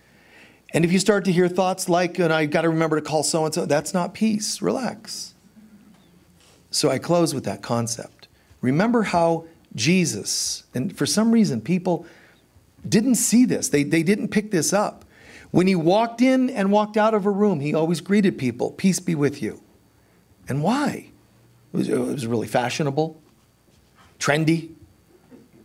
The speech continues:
Peace. You know, why did he do that? He was affirming, no matter what you're going through,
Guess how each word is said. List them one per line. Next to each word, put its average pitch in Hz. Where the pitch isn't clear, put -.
Peace. -
You 120
know, 123
why 147
did 160
he 151
do 175
that? 113
He 190
was 208
affirming, 165
no 254
matter 170
what 202
you're 220
going 190
through, 135